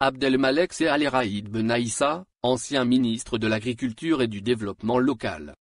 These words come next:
Amor Ben Amor clôt la liste des hommes d'affaires inculpés et poursuivis pour corruption et obtention d'indus avantages, mais une autre série constituée de politiques est programmée.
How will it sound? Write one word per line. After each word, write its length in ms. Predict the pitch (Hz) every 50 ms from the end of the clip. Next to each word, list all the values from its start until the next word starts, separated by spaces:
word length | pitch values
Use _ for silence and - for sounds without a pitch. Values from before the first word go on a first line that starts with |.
| _ _ _ _
Amor 400 | - 120 117 120 139 156 156 135
Ben 160 | 127 139 151 165
Amor 480 | 127 104 107 107 98 85 95 113 -
clôt 260 | - 139 139 131 117
la 160 | 104 101 104 107
liste 260 | 123 139 - - 143
des 280 | 123 123 123 113 120
hommes 140 | 135 127 117
d'affaires 440 | 113 113 110 - - 143 147 135 123
inculpés 640 | 131 139 127 - 170 175 170 - - 92 104 117
et 60 | 127 117
poursuivis 600 | - 131 113 - - 117 113 101 98 107 117 135
pour 220 | - - 131 -
corruption 580 | - 131 113 107 107 - - - 160 165 156 135
et 80 | 117
obtention 600 | 127 156 - _ - 151 143 131 - - 156 143 127
d'indus 480 | 120 127 127 120 123 139 143 135 127
avantages, 640 | 127 117 127 127 110 - 101 101 104 120 143 143 160 160 - _ _ _ -
mais 200 | 113 117 120 117
une 180 | 135 139 139
autre 320 | 147 151 143 - - 120 110
série 460 | 107 - - 147 143 139 165 190 -
constituée 580 | - 160 147 - - 151 131 - - 135 131
de 80 | 117 110
politiques 640 | 101 - 127 131 123 117 110 117 - 156 147 -
est 80 | 120 101
programmée. 580 | - - 131 127 117 127 143 143 123 92 62